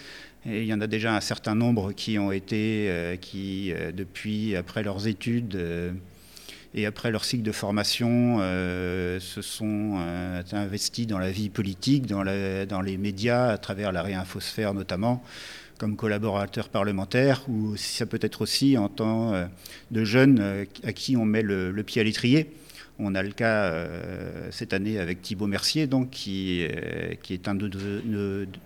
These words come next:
qui est un de nos auditeurs et qui a sorti le livre, euh, Athéna à la borne, donc, euh, Discriminer ou disparaître.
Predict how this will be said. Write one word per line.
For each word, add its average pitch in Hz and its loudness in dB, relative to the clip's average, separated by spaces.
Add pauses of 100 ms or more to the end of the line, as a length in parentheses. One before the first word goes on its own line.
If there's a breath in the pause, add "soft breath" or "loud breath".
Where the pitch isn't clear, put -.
(180)
qui 107 0
est - -2
un 117 4
de 110 6
nos 107 4
auditeurs 113 4 (680 loud breath)
et 117 0
qui 123 4
a 113 4
sorti 131 2
le 117 8
livre, 113 6
euh, 101 2 (140)
Athéna 113 4
à 107 8
la 107 6
borne, 147 12 (680)
donc, 92 -4
euh, 98 0
Discriminer 107 2
ou 101 0
disparaître. 110 2